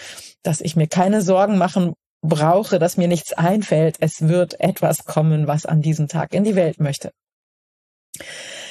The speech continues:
Ja, und dann zwischen den Jahren gibt es auch wie immer die Visionenwerkstatt, in der wir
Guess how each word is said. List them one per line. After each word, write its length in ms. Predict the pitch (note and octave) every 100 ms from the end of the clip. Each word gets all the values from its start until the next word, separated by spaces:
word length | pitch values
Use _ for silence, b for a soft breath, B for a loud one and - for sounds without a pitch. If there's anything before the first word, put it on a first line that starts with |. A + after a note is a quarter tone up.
| B
Ja, 280 | A#3 C4+ F#3+
und 200 | D#3 G3
dann 120 | A3
zwischen 360 | - C4+ D4 A3+
den 160 | G3+
Jahren 440 | F3 D#3+ G3+ G3+ G3
gibt 180 | F#3 E3+
es 100 | E3
auch 180 | D#3+
wie 100 | E3
immer 280 | F#3 F#3 E3
die 160 | D#3+ D#3
Visionenwerkstatt, 1400 | E3 E3+ F#3+ G#3+ F#3+ D#3+ D3 D#3+ - - E3 D#3 - -
in 240 | E3 D#3+
der 340 | D#3+ D#3+ D#3+
wir 500 | D#3 D#3 D#3 D3+ D3+